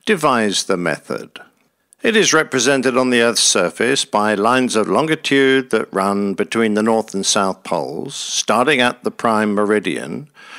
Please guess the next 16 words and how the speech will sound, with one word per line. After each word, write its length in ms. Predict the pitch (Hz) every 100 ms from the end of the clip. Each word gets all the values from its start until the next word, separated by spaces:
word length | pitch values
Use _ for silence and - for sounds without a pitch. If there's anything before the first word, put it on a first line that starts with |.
| -
running 240 | 147 147
through 400 | 127 - 170 175
the 140 | 147 123
Greenwich 440 | 123 120 113 90
Observatory 800 | 104 92 90 120 110 107 - 110
in 120 | 90
London, 680 | 98 107 101 67 64 58 -
and 240 | 202 240
counting 400 | 247 185 160 151
round 300 | 135 127 127
the 80 | 120
world 440 | 110 113 117 117 -
to 80 | 107
the 120 | 98
west 400 | 101 110 - -
and 320 | 95 104 95